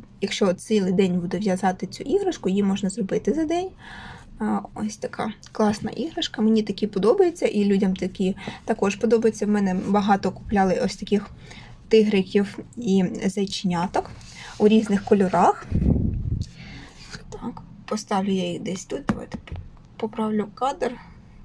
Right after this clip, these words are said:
Ось така красуня в мене зв'язалася. Часу на, е, якісь маленькі, е, роботи в мене було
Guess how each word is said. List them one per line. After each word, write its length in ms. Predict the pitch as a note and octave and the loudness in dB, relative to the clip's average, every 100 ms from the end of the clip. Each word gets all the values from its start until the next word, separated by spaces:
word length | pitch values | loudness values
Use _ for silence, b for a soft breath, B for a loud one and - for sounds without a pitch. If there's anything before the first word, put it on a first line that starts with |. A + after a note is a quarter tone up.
| B B - | B B -8
Ось 180 | A3+ A3 | -2 -2
така 340 | - G#3+ A3+ A3 | -4 -4 -2 -2
красуня 560 | G#3+ G#3 - A3+ G3+ | -2 -4 -4 -2 0
в 40 | G3+ | 2
мене 340 | G#3+ G#3+ F#3+ | 2 2 0
зв'язалася. 880 | F#3 G#3+ B3 A3 G3 G3 G3+ A3+ B3+ - B B B B B | 0 0 0 -2 -2 -2 -4 -6 -6 -10 B B B B B
Часу 400 | - C4+ C4+ - | 0 2 2 2
на, 300 | G#3+ A#3+ A3+ - - | 2 2 0 -4 -2
е, 320 | G3 F#3+ F#3 - - - - - | 2 2 0 -4 -12 -12 -10 -4
якісь 320 | G#3+ A#3+ A#3 | -2 -2 0
маленькі, 480 | A#3 B3 A#3+ - G#3+ | 2 4 2 2 0
е, 240 | G3+ - - - G3 F#3 G#3 G#3 | 0 -4 -10 -8 -4 -2 0 2
роботи 460 | G#3+ A3 G#3+ G#3 | 4 4 2 2
в 20 | |
мене 260 | G3 G3+ G3 | 0 2 0
було 260 | G3 G3+ | 0 -2